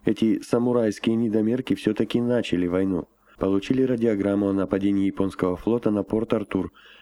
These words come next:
При торпедной атаке японских миноносцев наш флот потерял три крупных боевых корабля.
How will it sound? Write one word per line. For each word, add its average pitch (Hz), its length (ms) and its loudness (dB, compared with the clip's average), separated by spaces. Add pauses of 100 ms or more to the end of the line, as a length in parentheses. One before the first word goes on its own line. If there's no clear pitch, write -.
(120)
При 98 140 0
торпедной 104 480 0
атаке 107 360 0
японских 104 460 -2
миноносцев 98 640 0
наш 98 180 0
флот 107 260 0
потерял 92 400 0
три 104 240 0
крупных 98 460 -2
боевых 90 380 -2
корабля. 87 480 -2